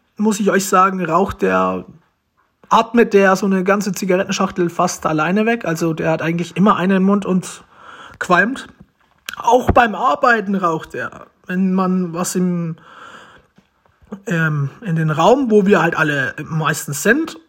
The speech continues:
raucht der halt sehr, sehr viel. Also der atmet die Dinge aber auch weg in kürzester Zeit. So schnell kannst du gar nicht gucken. Ne? Also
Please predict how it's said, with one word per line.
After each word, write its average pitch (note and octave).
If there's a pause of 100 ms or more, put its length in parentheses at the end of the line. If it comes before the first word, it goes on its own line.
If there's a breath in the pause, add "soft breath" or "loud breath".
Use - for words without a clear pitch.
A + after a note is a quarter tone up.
(1120 soft breath)
raucht -
der G#3+
halt G3
sehr, -
sehr A3
viel. C4
Also E3
der F3+
atmet A3
die A3
Dinge A3
aber E3
auch -
weg A#3
in G#3
kürzester F3+
Zeit. D3
So F3+
schnell G3+
kannst G3
du F3
gar E3
nicht D3
gucken. A3 (500 soft breath)
Ne? A#3
Also D#3